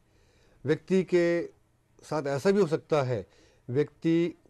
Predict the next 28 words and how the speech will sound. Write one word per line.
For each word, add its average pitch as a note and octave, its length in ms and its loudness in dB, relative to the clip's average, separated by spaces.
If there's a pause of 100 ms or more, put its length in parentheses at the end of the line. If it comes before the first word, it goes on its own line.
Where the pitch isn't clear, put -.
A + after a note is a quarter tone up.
(120)
का D3+ 120 0
ऊपर F3 400 0
का E3+ 440 2
जो C3 320 -2
हिस्सा B2+ 360 -4
है, A2 340 -8
अपर D#3+ 240 0
हाफ D3 300 -2
है, G2+ 120 -8
उसमें D#3+ 340 -2
लॉस C3+ 400 0
है C#3 220 -6 (580)
और D#3 240 2
लोअर F3+ 420 2 (440)
हाफ C#3+ 300 -2
में D#3+ 120 2
लॉस B2+ 320 0
नहीं A2+ 240 -8
है, F#2+ 160 -16 (880)
या D#3+ 300 4 (380)
व्यक्ति D#3 360 -2
के F3+ 140 4
लेफ्ट E3 400 0
हाफ D3+ 260 -4
में D3 140 2
लॉस A#2+ 340 -2
है A#2+ 200 -6 (440)
और D3 340 0